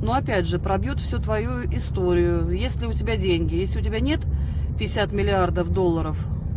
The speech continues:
вернее, пятьдесят миллиардов рублей, то тогда ты даже экскурсию не купишь. Ну и вот она, эта знаменитая Барвиха.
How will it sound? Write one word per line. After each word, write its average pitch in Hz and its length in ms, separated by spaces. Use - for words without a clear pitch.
вернее, 170 300
пятьдесят 185 280
миллиардов 180 480
рублей, 180 400
то 208 100
тогда 254 500
ты 240 180
даже 233 280
экскурсию 185 580
не 185 100
купишь. - 540
Ну - 840
и 233 40
вот 208 260
она, - 180
эта - 280
знаменитая 202 920
Барвиха. - 600